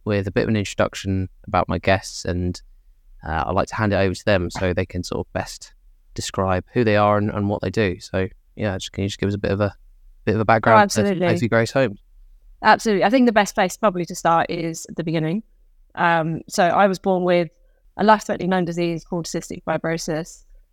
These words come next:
Speaker 2: And if you don't know what C F is, it, as I've said, affects your lungs, but also affects other organs in your body, which I think sometimes people don't see. And it is an invisible illness. So, you know, for so many years,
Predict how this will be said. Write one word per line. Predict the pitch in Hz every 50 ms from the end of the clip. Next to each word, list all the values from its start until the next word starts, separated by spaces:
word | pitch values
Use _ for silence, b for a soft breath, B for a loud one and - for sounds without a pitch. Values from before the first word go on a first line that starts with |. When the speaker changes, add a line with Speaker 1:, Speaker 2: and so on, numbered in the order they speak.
| _ _ _ - - _ _
Speaker 2:
And | - 190 180 175 175 175 180 170 160 - -
if | 208 - -
you | 220
don't | 226 220 208
know | 196 180
what | 180 - 190
C | - 208 185
F | 170 170 - -
is, | 165 165 175 170 160 - - - - - -
it, | 190 185 180 175 165 - - - _ _ _ _ _ _
as | - 180 170
I've | 170 170 -
said, | - 196 175 175 -
affects | - - - 233 208 170 -
your | - 196 180
lungs, | 185 196 233 262 247 -
but | - -
also | 196 226 - - 233 226
affects | 214 - 233 214 202 -
other | - 190 190
organs | 180 180 170 185 170 170
in | 175
your | 175 170
body, | 180 180 175 185 180 175 170
which | 170 180 170 - - - - _ _ _ _ _ _ _ -
I | 185 190
think | 220 202 180 - - -
sometimes | - 208 190 185 - 196 185 185 175 -
people | - 202 185 - 180 170
don't | - 175 170 160 -
see. | - - 196 165 147 165 190 202 - _ _ _ _ _ _ _ _ _ _ _ -
And | 196 202
it | 202
is | 226 240 214
an | 220
invisible | 196 185 190 170 170 185 180
illness. | - 190 196 190 190 180 180 180 -
So, | - - 208 180 180
you | 180 185 - - - 202
know, | 202 175 - -
for | - 208
so | - - 240 214 208
many | 202 196 190 190
years, | 185 196 196 196 190 190 185 185 180 180 - - -